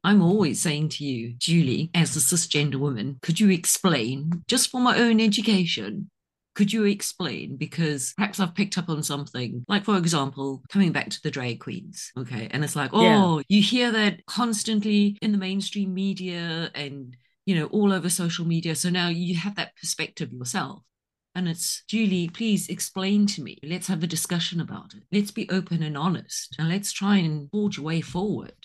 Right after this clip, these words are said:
Speaker 1: Because on the one side, you're getting, "Oh, it's the trans agenda, that's women's rights and blah, blah, blah, blah." And on the other side, it's this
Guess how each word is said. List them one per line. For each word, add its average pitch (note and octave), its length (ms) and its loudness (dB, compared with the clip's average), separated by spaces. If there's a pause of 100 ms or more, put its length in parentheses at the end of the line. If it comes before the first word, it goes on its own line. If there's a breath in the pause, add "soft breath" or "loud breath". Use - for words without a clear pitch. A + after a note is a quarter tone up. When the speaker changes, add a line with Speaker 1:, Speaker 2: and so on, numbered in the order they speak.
Speaker 1:
Because F3+ 200 2
on F3+ 120 4
the F3 80 4
one A3+ 260 4
side, B2+ 540 -4
you're E3 160 2
getting, D#3 360 -2
"Oh, G3+ 260 2
it's - 180 -20
the D#3+ 80 -6
trans D3 520 -8
agenda, D3+ 680 0
that's - 340 -8
women's D3 400 2
rights C3+ 540 -6
and - 200 -12
blah, D#3 200 0
blah, C3+ 180 -8
blah, C#3 180 -6
blah." C3+ 260 -10
And C#3 120 -4
on C#3+ 160 -4
the E3 160 4
other A3+ 280 4
side, A2+ 440 -6
it's - 200 -6
this C#3+ 280 -2